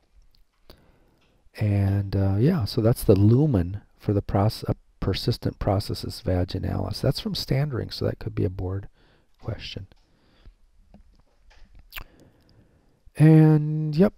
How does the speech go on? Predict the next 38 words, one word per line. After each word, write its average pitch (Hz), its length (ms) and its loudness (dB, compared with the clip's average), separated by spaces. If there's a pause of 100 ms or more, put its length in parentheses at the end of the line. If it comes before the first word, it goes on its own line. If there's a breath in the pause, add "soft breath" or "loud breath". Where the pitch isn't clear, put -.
region, 139 420 2
um, 120 1400 -4
yeah, 107 180 -4
we 110 120 -6
did, - 220 -8
we 110 80 -8
know 104 180 -6
that. 110 120 -8 (320 loud breath)
Now, 131 140 8
a - 20 10
large 139 380 6 (180)
processus 113 600 2
vaginalis, 101 760 0 (160)
c-, 104 200 -10
they 87 140 -2
could - 220 -10
get - 280 -2 (240 soft breath)
not 117 160 6
only 107 220 2
intestines, 123 580 -2
but, 101 240 2 (580 soft breath)
uh, 117 80 -10 (180)
the 110 200 0
uterus, 127 720 2
the - 60 -8
fallopian 120 560 0
tube, 123 480 -6 (140)
and 117 160 2
the - 80 2
ovary 156 400 4
could 104 220 -2
get - 240 -6
sucked - 340 -4
down 95 260 -2
into 98 260 -4
there 95 260 -2
as - 160 -12
well. 107 320 -10